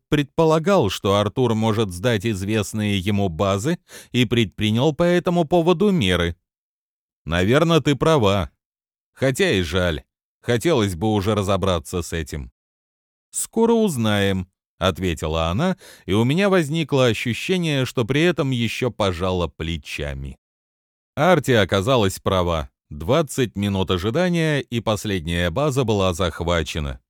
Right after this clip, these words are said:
И всё прошло весьма неплохо, и даже справились без моего участия.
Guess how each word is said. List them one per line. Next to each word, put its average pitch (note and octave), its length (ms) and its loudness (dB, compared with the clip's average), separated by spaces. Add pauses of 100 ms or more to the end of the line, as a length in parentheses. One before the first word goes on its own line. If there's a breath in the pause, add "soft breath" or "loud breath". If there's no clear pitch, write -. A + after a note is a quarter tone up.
(160)
И F#2 140 0
всё F#3 200 0
прошло F3+ 440 0
весьма D#3 440 -2
неплохо, C3+ 800 -2 (280 loud breath)
и G2 120 -2
даже B2 340 2
справились C3 680 -2
без G2 220 -4
моего A2+ 380 0
участия. F#2 800 -4